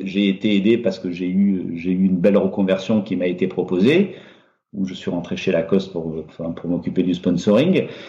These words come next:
Et donc, je me suis donc arrêté du jour au lendemain. Euh, même moi, je savais pas que j'allais me, donc m'arrêter. Je pensais encore faire ça pendant un certain nombre d'années, et c'est vrai que j'ai été aidé par cette belle, cette belle proposition, mais aussi c'est le f-,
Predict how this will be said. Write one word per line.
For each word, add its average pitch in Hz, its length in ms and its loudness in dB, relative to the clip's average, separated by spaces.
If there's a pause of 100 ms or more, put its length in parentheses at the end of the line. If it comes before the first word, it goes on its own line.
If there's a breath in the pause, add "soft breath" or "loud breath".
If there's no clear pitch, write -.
(220 loud breath)
Et 95 80 0
donc, 123 220 4
je 113 80 0
me 107 100 6
suis 135 220 2
donc 123 220 2
arrêté 120 340 4
du 120 120 -2
jour 135 260 0
au 139 60 6
lendemain. 135 560 2
Euh, 104 240 -2
même 117 300 0
moi, 127 260 4
je 98 140 -4
savais 101 280 -2
pas 120 140 0
que 104 60 -2
j'allais 101 180 2
me, 101 100 4
donc 95 240 -4
m'arrêter. 98 400 0
Je 113 80 -8
pensais 101 260 -6
encore 95 260 -6
faire 95 160 -10
ça 104 140 0
pendant 92 200 -4
un 90 80 -6
certain 90 240 -8
nombre 87 160 -8
d'années, 104 440 0 (560 loud breath)
et - 60 -16
c'est - 140 -2
vrai 110 140 4
que 101 80 -2
j'ai 98 140 4
été 95 260 2
aidé 101 220 4
par 87 160 -4
cette 87 240 -6
belle, 98 280 2
cette 90 220 -6
belle 101 140 2
proposition, 98 520 0
mais 110 200 4
aussi 104 280 0
c'est 107 180 -2
le 98 140 2
f-, - 180 -14